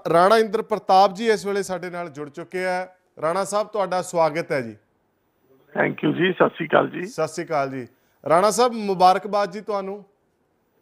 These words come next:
Speaker 2: ਧੰਨਵਾਦ ਜੀ।
Speaker 1: ਅਹ, ਤੁਸੀਂ ਕਾਂਗਰਸ ਕਹਿੰਦੇ ਜੁਆਇਨ ਕਰ ਲਈ?
Speaker 2: ਨਹੀਂ,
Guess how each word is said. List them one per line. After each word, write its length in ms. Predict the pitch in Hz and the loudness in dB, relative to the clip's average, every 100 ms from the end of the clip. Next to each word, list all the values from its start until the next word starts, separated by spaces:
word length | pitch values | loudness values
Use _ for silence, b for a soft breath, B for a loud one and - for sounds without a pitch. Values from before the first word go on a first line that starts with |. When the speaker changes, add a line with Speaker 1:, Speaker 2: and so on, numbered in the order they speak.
| _ _ _ _ _ _ _ _ _ _ _ _ | _ _ _ _ _ _ _ _ _ _ _ _
Speaker 2:
ਧੰਨਵਾਦ 480 | 151 127 127 131 139 | -4 -4 -4 -4 -4
ਜੀ। 180 | 151 185 _ _ _ _ - | -14 -14 _ _ _ _ -8
Speaker 1:
ਅਹ, 260 | 143 147 156 | 0 0 0
ਤੁਸੀਂ 360 | 160 202 208 - | -4 -6 -6 0
ਕਾਂਗਰਸ 580 | 185 170 175 196 185 196 196 190 | 0 2 0 -4 -4 -4 -4 -4
ਕਹਿੰਦੇ 200 | 190 196 | -6 -6
ਜੁਆਇਨ 300 | 147 151 160 | -2 -4 -2
ਕਰ 200 | 160 156 | -6 -6
ਲਈ? 120 | 160 165 _ _ _ _ _ _ _ _ - | -8 -14 _ _ _ _ _ _ _ _ -20
Speaker 2:
ਨਹੀਂ, 100 | 214 | -18